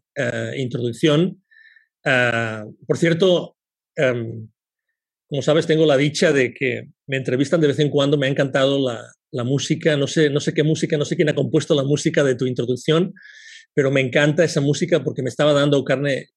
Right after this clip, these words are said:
de gallina, como decimos en España, ¿no? Se me estaba poniendo la, se me enchinaba el cuero, como dicen en México, y eso quiere decir algo, ¿no? Eh, muchas gracias por tan bonita introducción, eh, y, y presentación,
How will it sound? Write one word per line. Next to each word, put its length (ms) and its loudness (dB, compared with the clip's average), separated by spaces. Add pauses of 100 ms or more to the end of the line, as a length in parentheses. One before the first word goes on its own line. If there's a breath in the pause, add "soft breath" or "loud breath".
(120)
de 140 -8
gallina, 400 2
como 140 -2
decimos 280 0
en 80 -2
España, 440 0
¿no? 160 -2
Se 100 -4
me 80 -4
estaba 220 0
poniendo 240 0
la, 280 -2 (140)
se 140 -8
me 80 0
enchinaba 400 2
el 200 0
cuero, 280 2
como 160 -4
dicen 180 0
en 100 -2
México, 480 -6 (580 loud breath)
y 220 2
eso 240 0
quiere 200 0
decir 320 0
algo, 280 2
¿no? 260 -4 (120)
Eh, 160 0
muchas 240 0
gracias 240 2
por 120 -2
tan 140 0
bonita 300 2
introducción, 680 0 (120)
eh, 360 0 (120)
y, 420 -6
y 120 -6
presentación, 760 0